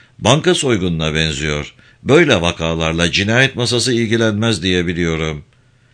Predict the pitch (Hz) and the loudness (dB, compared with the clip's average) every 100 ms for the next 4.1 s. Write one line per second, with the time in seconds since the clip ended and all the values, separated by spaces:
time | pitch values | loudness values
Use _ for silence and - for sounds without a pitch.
0 | _ - - 131 123 101 107 104 110 104 | _ -20 -4 -2 -2 -2 -4 -2 -4 -4
1 | 101 110 107 110 98 98 123 104 101 90 | -4 -2 0 -2 -4 -4 -4 -2 -2 -2
2 | 92 90 87 90 - 78 73 - _ _ | -2 -2 -2 -4 -6 -6 -8 -12 _ _
3 | _ _ - - 82 87 80 98 131 101 | _ _ -20 -6 2 2 4 2 2 0
4 | 71 | -4